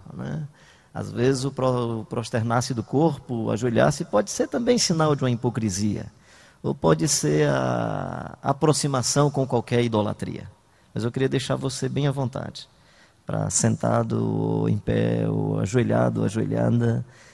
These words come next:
ter um momento de oração à luz do que o texto, do que essa leitura, eh, tem dito a você, ou do que você já ouviu hoje pela manhã. Eh, daquilo que nós ouvimos, desse pai que abre a porta da casa pra nos acolher e abraçar.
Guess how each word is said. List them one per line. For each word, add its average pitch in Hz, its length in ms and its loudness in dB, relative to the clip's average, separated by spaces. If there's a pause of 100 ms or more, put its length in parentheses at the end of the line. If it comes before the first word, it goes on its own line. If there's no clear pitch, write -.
(200)
ter 120 140 4
um 127 40 4
momento 113 460 0
de 110 80 0
oração 113 760 -2
à 123 60 6
luz 143 440 8
do 139 100 -2
que 143 100 -4
o 139 40 0
texto, 147 640 0
do 143 140 -6
que 151 180 -10
essa 147 220 -6
leitura, 147 680 6
eh, 139 340 0
tem 139 180 2
dito 139 240 -2
a 131 40 0
você, 131 360 -2
ou 156 60 0
do 147 100 -6
que 160 100 -6
você 156 280 -4
já 156 140 0
ouviu 151 260 2
hoje 135 200 6
pela 135 200 4
manhã. 123 360 0 (840)
Eh, - 160 -10
daquilo 147 340 0
que 147 100 0
nós 135 220 2
ouvimos, 117 600 0
desse 123 300 -2
pai 156 560 0
que 151 160 -6
abre 151 320 -2
a 143 80 -2
porta 160 420 0
da 147 120 0
casa 151 360 2
pra 147 180 0
nos 143 180 0
acolher 143 360 2
e 143 100 2
abraçar. 127 560 -4